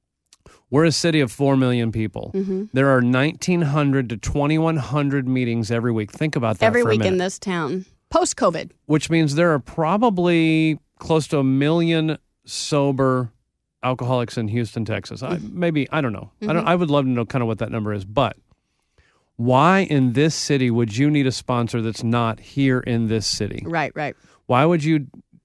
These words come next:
Speaker 1: sponsor s-, get a sponsor who's long distance on, on FaceTime or Zoom or on some
Speaker 2: So
Speaker 1: technology?
Speaker 2: I would say nine times out of ten, if someone is newly sober, like a newcomer, I don't care if they were in or out before, someone who's newly sober,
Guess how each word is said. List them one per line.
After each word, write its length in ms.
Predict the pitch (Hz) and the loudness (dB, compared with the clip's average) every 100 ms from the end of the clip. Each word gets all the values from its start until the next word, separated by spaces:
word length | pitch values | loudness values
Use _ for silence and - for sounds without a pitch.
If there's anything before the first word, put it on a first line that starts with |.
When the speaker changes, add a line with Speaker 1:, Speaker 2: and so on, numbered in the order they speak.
| _ | _
Speaker 1:
sponsor 540 | - - 131 131 135 131 | -16 -4 0 0 0 -4
s-, 160 | - - - 123 | -6 -12 -8 -6
get 140 | 113 131 | -2 -2
a 60 | |
sponsor 400 | - 135 127 131 | -4 -4 -4 -4
who's 140 | 120 110 | -4 -2
long 300 | 120 127 131 | 0 0 0
distance 420 | 123 117 127 110 | -2 -2 -4 -4
on, 220 | 113 107 - _ | -4 -4 -8 _
on 240 | 117 113 107 | -4 -2 -4
FaceTime 800 | - 139 131 - 131 120 117 113 | -2 0 -2 -4 -4 -2 0 0
or 180 | 107 107 | 0 -2
Zoom 540 | 104 135 131 127 123 | 0 2 4 4 2
or 120 | 117 | 0
on 140 | 110 110 | -2 -2
some 160 | 135 | -2
Speaker 2:
So 100 | 262 | 2
Speaker 1:
technology? 200 | 220 240 | 4 4
Speaker 2:
I 40 | 285 | 2
would 140 | 285 | 2
say 160 | 262 226 | 2 2
nine 280 | 214 233 269 | 2 0 0
times 280 | 277 262 254 | -4 -2 -2
out 120 | 220 | -4
of 100 | 208 | -6
ten, 540 | - 214 180 170 185 - _ _ | -6 -4 -2 -2 -2 -6 _ _
if 140 | 196 - | -4 -4
someone 340 | - 247 240 | -2 -2 0
is 160 | 202 190 | -2 0
newly 520 | 196 214 247 262 262 | -2 0 0 -2 -4
sober, 600 | - 247 196 135 95 - _ _ _ _ _ _ - | -4 -2 0 -2 -6 -8 _ _ _ _ _ _ -8
like 100 | 180 | -2
a 60 | |
newcomer, 480 | 208 220 175 135 - | -2 -2 -6 -6 -4
I 80 | - | -2
don't 120 | 196 | -2
care 100 | - | -4
if 60 | 180 | -4
they 100 | 170 | -4
were 100 | 151 | -4
in 220 | - 202 | -2 -2
or 80 | 202 | 0
out 140 | 185 | -2
before, 180 | 180 185 | -4 -8
someone 220 | - 262 | -6 -2
who's 160 | 247 208 | -2 -2
newly 240 | 220 240 | -2 -2
sober, 500 | 226 - 196 190 156 | -4 -2 -2 -2 -4